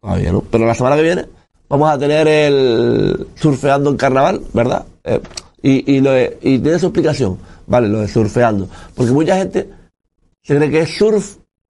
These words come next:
F M. Y no, es Sur F M, de sur. Por eso ponemos la F en mayúscula, ¿no? Pa-, para que se, se vea que no es Surf, sino Sur F M. Y surfeamos, surfeando el carnaval,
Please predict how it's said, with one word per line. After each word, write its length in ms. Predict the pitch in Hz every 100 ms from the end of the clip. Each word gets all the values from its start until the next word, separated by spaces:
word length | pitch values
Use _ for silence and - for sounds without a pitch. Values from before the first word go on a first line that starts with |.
| _
F 260 | 170 165 135
M. 320 | 95 - - _ _ _ _ -
Y 60 |
no, 200 | 123 113 -
es 240 | 156 135
Sur 460 | - - 370 - - _ _ _
F 380 | 143 143 131 123
M, 200 | 101 -
de 140 | - 113
sur. 320 | - 135 95 - - - -
Por 100 | 127
eso 100 | 139
ponemos 200 | 147 147
la 140 | 147
F 300 | 143 151 - -
en 120 | -
mayúscula, 420 | 127 147 143 120
¿no? 140 | 131 -
Pa-, 260 | - 76
para 160 | - 107
que 100 | 101
se, 220 | 107 92
se 160 | - 101
vea 180 | 123 120
que 80 |
no 60 | 123
es 160 | 135 -
Surf, 320 | 160 - - _ _ _ _
sino 240 | - 135
Sur 260 | 120 160 - - _ -
F 200 | 135 135
M. 200 | 113 -
Y 80 | 143
surfeamos, 720 | 160 135 156 165 165 170 156 -
surfeando 640 | - - - 131 143 156
el 80 | 139
carnaval, 420 | 147 151 170